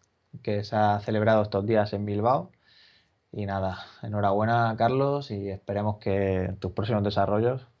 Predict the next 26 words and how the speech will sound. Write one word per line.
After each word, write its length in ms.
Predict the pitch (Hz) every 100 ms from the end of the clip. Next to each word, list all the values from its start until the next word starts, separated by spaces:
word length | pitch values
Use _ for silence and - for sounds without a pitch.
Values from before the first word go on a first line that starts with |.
| -
pues, 240 | - -
sigas 920 | - 101 98 95 95 95 98 - - _
pensando 540 | 98 95 104 104 120
y 40 | 117
teniendo 460 | 107 104 101 101 95
presente 440 | - 101 104 104 117
la, 280 | 104 95 98
la 120 | 98
realidad 300 | 98 98 98
virtual, 480 | 98 - 101 107 135 - _ _ _ _
que 180 | - 98
tal 180 | 98 104
y 60 |
como 160 | 104 104
nos 120 | 101
habló 280 | 98 107 104
en 80 | 101
el 60 | 98
anterior 320 | 98 98 98
programa, 420 | 101 101 104 120 117 - _ _ _ _ _ _
pues 720 | 98 95 90 90 85 - - -
apostará, 720 | 92 98 - 101 101 101 95
seguirá 280 | - 101 104
apostando 380 | 98 - 98 95
por 120 | 95
ella. 220 | 92 107